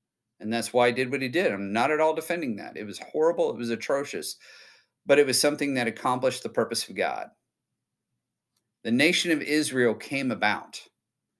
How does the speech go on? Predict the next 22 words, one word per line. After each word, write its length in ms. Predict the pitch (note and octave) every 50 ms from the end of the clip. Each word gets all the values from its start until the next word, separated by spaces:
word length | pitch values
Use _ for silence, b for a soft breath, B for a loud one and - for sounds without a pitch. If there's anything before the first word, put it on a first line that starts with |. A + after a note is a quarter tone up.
| _ _ _ _ _ _ _
May 140 | A2+ C3 E3
fourteenth, 500 | F3 F#3+ F#3+ F#3+ F#3 - D#3+ D3+ C#3+ -
nineteen 340 | C3 B2 B2 A#2+ C3 C3 B2
forty-eight. 520 | B2+ C3 B2 B2 B2 A#2 A2 G#2 - B B B B B B B B B B _
Largely, 1000 | - - A2 A#2 D3 G3+ C#4 D#4+ - - - C3 C3+ C3+ C#3 C#3 C#3 C#3 - - _ _ _
it 180 | - F3 F#3 F#3+
is 240 | A3+ C#4 D4+ C#4+ -
true 440 | - - - G#3 F#3+ F#3 F#3+ F#3+
that 240 | F#3 F#3 F3 E3 E3+
there 160 | - E3+ E3+
was 180 | D#3+ E3+ E3 E3
such 280 | - - E3+ D#3 D#3+ F3+
a 60 | E3+
thing 260 | - E3 D#3 D#3+ D#3+
called 260 | - D#3+ D#3 D#3 D3+
the 60 | D#3+
Balfour 720 | D3 B2+ A2 - B2+ B2+ C3 D3 D3 - D#3+ D#3 D#3 D3+
Declaration 960 | C#3 C#3 C#3+ D3 D3 D#3 D#3 D3 C#3 C3 B2 A#2 A2 A2+ A#2 - - B2+ B2 A#2+
in 200 | - A#2 A#2+ A#2+
the 80 | A#2
nineteen 680 | A2+ A2 A2 A#2 B2+ B2 G#2+ - - - C#3+ C#3+ D3 D3+
teens 800 | - - - E3+ E3 D#3 C3 A#2 A2+ A2+ A#2+ C#3+ E3+ - - -